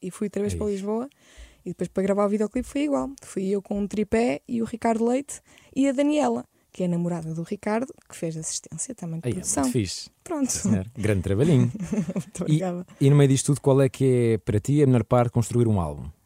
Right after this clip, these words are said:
Speaker 2: É escrever as letras, é o estúdio, são os videoclipes, é a estratégia do que é que é single, do que é que não é, são os concertos. Qual é que é a melhor parte de um álbum?
Speaker 1: É tudo isso e nada sozinho. Ou seja, se me dissessem, "Se só, só faz a música",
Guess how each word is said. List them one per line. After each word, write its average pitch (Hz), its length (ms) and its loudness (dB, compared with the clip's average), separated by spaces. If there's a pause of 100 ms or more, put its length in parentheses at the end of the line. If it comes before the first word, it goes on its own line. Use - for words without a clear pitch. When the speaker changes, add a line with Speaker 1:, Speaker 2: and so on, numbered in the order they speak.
(120)
Speaker 2:
É 95 180 0
escrever 98 340 0
as 92 100 2
letras, 151 500 2
é 107 60 -2
o 92 60 0
estúdio, 151 500 2
são 117 160 0
os 98 60 0
videoclipes, 98 680 -2
é 98 280 2
a 90 60 0
estratégia 92 560 -2
do 90 100 -2
que - 100 -4
é - 40 -6
que - 80 -4
é - 20 0
single, 139 380 0
do 120 100 -2
que - 80 -8
é 92 60 -2
que - 80 -6
não 90 140 2
é, 143 180 0
são - 140 -2
os 90 60 -4
concertos. - 600 -2 (100)
Qual 123 120 0
é 117 40 0
que - 80 4
é - 20 6
a - 20 6
melhor 131 140 4
parte 110 220 0
de - 80 -6
um 87 80 -4
álbum? 67 160 -14 (1300)
Speaker 1:
É 214 100 0 (260)
tudo 254 360 4
isso - 440 0 (160)
e 247 120 4
nada 254 340 4
sozinho. 185 560 -2 (340)
Ou 196 60 -12
seja, 180 260 0
se - 140 0
me 247 60 6
dissessem, 208 340 2
"Se - 100 -6
só, 247 180 6
só - 220 -2
faz 220 240 0
a 214 60 2
música", 220 640 0